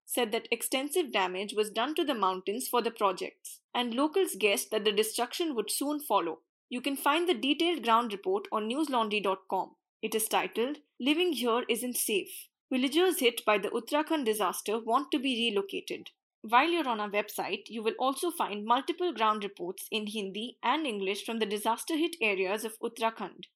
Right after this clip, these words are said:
In this week's episode of News Laundry Hafta as well, the discussion focuses on the Uttarakhand flash floods.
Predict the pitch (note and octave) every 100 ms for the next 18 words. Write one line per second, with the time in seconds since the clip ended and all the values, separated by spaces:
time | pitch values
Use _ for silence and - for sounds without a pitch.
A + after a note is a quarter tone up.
0 | _ - B3 A#3+ E4 - E4+ E4 A3+ G3+
1 | G3+ F#3+ G3 A3+ - B3 C#4+ D4 D4 C#4+
2 | B3 B3+ - D#4+ C#4 G#3 F#3 F3+ A#3 -
3 | - A3+ A3+ A3+ C#4 F4+ F4+ C4+ A3 G#3+
4 | F3+ F3+ - A#3 A3+ B3+ C4+ - D#4 D#4+
5 | E4+ E4 B3 G#3+ - - - - -